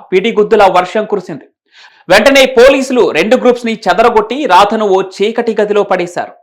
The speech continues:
ఆ గదిలో కాంతి లేదు, గాలి లేదు. రాధ ఆ చీకటిలో ఒంటరిగా కూర్చుండిపోయింది. ఆ గోడలు ఆమెను చుట్టుముట్టాయి. ఆమె శ్వాస ఆడటం కష్టమైంది. కానీ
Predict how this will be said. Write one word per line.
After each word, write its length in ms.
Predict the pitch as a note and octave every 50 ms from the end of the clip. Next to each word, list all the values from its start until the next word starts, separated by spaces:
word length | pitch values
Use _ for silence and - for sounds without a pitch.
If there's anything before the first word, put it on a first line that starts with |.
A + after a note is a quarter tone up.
| _ _ _ _ _ _ _ _ -
ఆ 140 | B2+ C3+ C#3 D3
గదిలో 260 | D#3+ - G#3 G#3 G3+
కాంతి 360 | - - F#3 F#3 G#3+ A3 A3 A3
లేదు, 440 | G#3+ G#3 G3 F#3+ B3 C#4+ A#3+ F3 C#3 D#3
గాలి 280 | D3 E3+ F#3+ G3+ G3
లేదు. 240 | F#3 F3+ E3 - - - _ _ _ _ _ _ -
రాధ 240 | - D3 E3+ E3 F#3
ఆ 180 | F#3 F3 E3
చీకటిలో 640 | D#3 - - F#3 F#3 F#3 F#3+ F#3+ F#3+ F#3+ F3+ C#3 - - - _ _ _ -
ఒంటరిగా 560 | C3 D3+ F3+ F#3 F#3 G#3 G3+ G3 F3 F3 E3+
కూర్చుండిపోయింది. 800 | D#3+ D#3+ - - E3 D#3+ - - D#3 C#3 C#3 - C3 A#2 A2+ - _ _ _ _ _ _ _ _ _ _ _ - _ -
ఆ 120 | C#3+ D3+
గోడలు 400 | D3+ D#3 F#3+ A3 A#3+ A#3+ A#3+ A#3+
ఆమెను 260 | A#3 A3 G#3+ G#3+ G#3
చుట్టుముట్టాయి. 640 | G#3 - G#3 G3 - A#3+ A3 A3 G#3+ - F3 - - - _ _ _ _ _ -
ఆమె 220 | C#3 C#3+ C#3+ C#3+
శ్వాస 420 | - - - D#3+ E3 F#3 F3+ - G3
ఆడటం 420 | E3 D#3 D#3 D#3+ - - D#3 D3+
కష్టమైంది. 580 | D3+ D3+ D3 - - D#3 C#3+ C3+ B2+ A2+ - _ _ _ _ _ _ _ _ -
కానీ 380 | F#3+ G#3 A#3 A3+ G3+ D3+ -